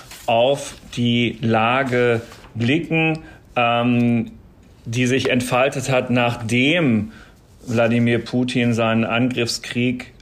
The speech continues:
angezettelt hat auf die Ukraine, der sich eben nicht nur,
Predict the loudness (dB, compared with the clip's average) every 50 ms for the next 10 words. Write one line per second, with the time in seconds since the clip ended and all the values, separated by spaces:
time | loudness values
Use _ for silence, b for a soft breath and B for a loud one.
0 | -8 -4 -2 0 0 2 0 0 -2 -2 -2 0 0 0 2 0 -2 -4 -4 -2
1 | -2 -2 -2 -2 -2 -2 -2 -2 -2 -4 -2 -2 -2 -2 -2 -2 -2 -2 0 0
2 | 0 0 0 2 2 2 0 0 0 -2 -4 -4 -4 -2 -2 0 2 2 4 2
3 | 2 0 -2 -4 -4 -2 0 2 4 4 4 4 4 4 2 0 -2